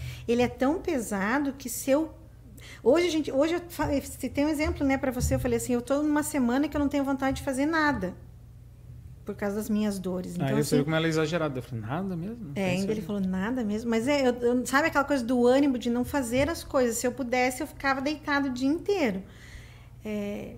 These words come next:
Speaker 1: mas eu sei que eu não posso ficar assim. Então, eu, eu sei que eu
Speaker 2: Uhum.
Speaker 1: preciso levantar. Então, aquela coisa, eu não tenho, eu não tenho vontade nem de fazer almoço, mas eu sei que eu preciso fazer almoço. Então, eu vou, levanto, me disponho a isso.
Speaker 2: Uhum.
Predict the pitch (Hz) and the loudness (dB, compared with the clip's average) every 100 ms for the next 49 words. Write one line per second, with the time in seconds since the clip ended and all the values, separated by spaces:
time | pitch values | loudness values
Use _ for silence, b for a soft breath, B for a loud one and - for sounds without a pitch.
0 | - 226 254 302 294 - 415 427 370 277 | -4 2 4 4 2 2 2 2 2 4
1 | 262 220 - - - 202 185 - 175 170 | 4 2 0 -12 -6 -4 -4 -6 -8 -6
2 | 170 - 220 247 247 - - - - 240 | -8 -2 2 2 -2 -16 -18 -14 0 2
3 | 208 139 285 - 269 233 226 202 202 208 | 2 2 2 2 0 0 -2 -4 0 0
4 | 208 262 294 285 240 240 233 - 220 202 | 0 0 0 0 2 2 0 -2 -2 -4
5 | B B B 240 240 226 233 262 277 214 | B B B -4 0 0 0 0 -2 -6
6 | 220 - - - 226 247 254 277 269 294 | -10 -10 -8 -4 -2 0 0 0 0 0
7 | - 311 311 320 254 226 - 196 208 214 | 0 2 2 4 4 4 0 -4 -2 -2
8 | 226 269 262 262 247 214 - - 196 - | -2 -2 -4 -2 0 0 -2 -14 -14 -12
9 | - 262 311 339 233 214 190 175 175 - | -6 -4 -4 -6 -6 -6 -6 -6 -8 -10
10 | 180 214 240 B B B B - 208 196 | -6 -4 -4 B B B B -4 -2 2
11 | 220 233 240 240 233 202 214 220 240 240 | 6 6 6 4 2 2 2 2 2 0
12 | 233 240 240 - 247 240 269 262 220 208 | -2 -2 -4 -6 0 2 2 2 0 0
13 | 208 - 262 | 0 -2 -6